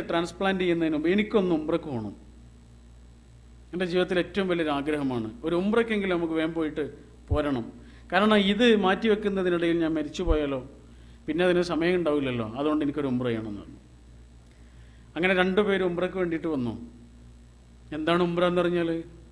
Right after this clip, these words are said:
പ്രാർത്ഥന. എന്താ നിസ്കാരം എന്ന് പറഞ്ഞാൽ? പ്രാർത്ഥന. എന്താണ് ഹജ്ജ്? പ്രാർത്ഥന.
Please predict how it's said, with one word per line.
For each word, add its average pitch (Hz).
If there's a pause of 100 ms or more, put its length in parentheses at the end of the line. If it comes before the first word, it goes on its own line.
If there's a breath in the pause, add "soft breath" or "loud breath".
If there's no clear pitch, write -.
(220)
പ്രാർത്ഥന. 120 (840)
എന്താ 135
നിസ്കാരം 196
എന്ന് 214
പറഞ്ഞാൽ? 190 (540)
പ്രാർത്ഥന. 117 (600 soft breath)
എന്താണ് 165
ഹജ്ജ്? 165 (520)
പ്രാർത്ഥന. 117